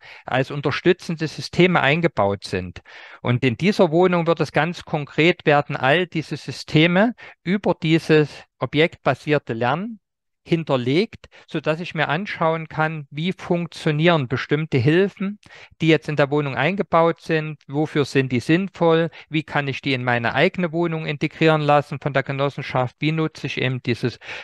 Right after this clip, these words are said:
Smart Home Anwendung, um gerade im Alter entsprechend ein unterstütztes Leben zu gewähren.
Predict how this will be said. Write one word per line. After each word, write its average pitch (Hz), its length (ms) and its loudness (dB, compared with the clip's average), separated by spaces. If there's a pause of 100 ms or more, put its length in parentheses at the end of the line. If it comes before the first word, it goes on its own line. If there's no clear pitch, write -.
Smart - 480 0
Home 175 260 2
Anwendung, 147 720 -2 (240)
um 156 220 -4
gerade 143 460 0
im 117 180 -6
Alter 165 640 0 (140)
entsprechend 135 600 -6
ein 139 180 -6
unterstütztes 135 760 -4
Leben 131 260 2
zu - 160 -10
gewähren. 92 520 -2